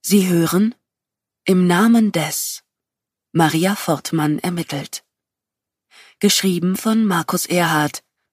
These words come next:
gelesen von Lisa Boos. Eine Produktion der Hörbuchmanufaktur Berlin. Kapitel eins. „Ich habe nicht eine Lage zu wenig angezogen“,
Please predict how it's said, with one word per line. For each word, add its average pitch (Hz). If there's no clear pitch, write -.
gelesen 160
von 190
Lisa 156
Boos. 160
Eine 202
Produktion 247
der 160
Hörbuchmanufaktur 147
Berlin. 160
Kapitel 247
eins. 147
„Ich 180
habe 156
nicht 165
eine 214
Lage 180
zu 165
wenig 170
angezogen“, 151